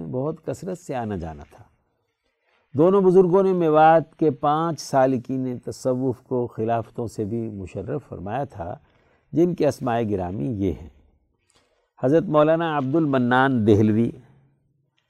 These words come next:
حضرت مولانا فتح محمد خان میواتی دہلی،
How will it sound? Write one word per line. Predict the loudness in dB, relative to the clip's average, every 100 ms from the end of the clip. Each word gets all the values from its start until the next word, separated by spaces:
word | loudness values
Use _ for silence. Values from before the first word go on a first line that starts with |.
| _ _ _ _ -4
حضرت | 2 2 4
مولانا | 4 4 2 -2 -6 -12 _ -6
فتح | -2 2 2
محمد | 2 0 -2 -2
خان | -4 -4 -4
میواتی | -4 0 0 0 -2 -4 -4 -12 -4
دہلی، | 0 0 0